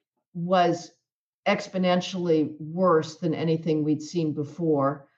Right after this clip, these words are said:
when you had every single mainstream institution, uh, banks, corporations, restaurants, symphony orchestras, opera companies, all declaring themselves systemically biased. And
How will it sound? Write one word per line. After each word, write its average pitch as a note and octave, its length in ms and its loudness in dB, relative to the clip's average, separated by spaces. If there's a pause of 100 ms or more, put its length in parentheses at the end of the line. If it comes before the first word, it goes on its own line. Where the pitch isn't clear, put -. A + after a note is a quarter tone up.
(140)
when F3+ 140 0
you E3 160 2
had E3 300 2
every E3+ 320 2
single F3 480 0
mainstream D#3 560 0
institution, D3+ 920 -4 (540)
uh, D3+ 320 4
banks, D#3+ 460 2
corporations, D#3+ 920 0
restaurants, D3+ 720 0
symphony F3 360 0
orchestras, D3+ 580 0
opera D#3 280 0
companies, D3+ 600 -4 (420)
all E3 180 4
declaring D#3+ 600 0
themselves D3 640 -2
systemically D3+ 680 -2
biased. D3 680 0
And C#3+ 200 -4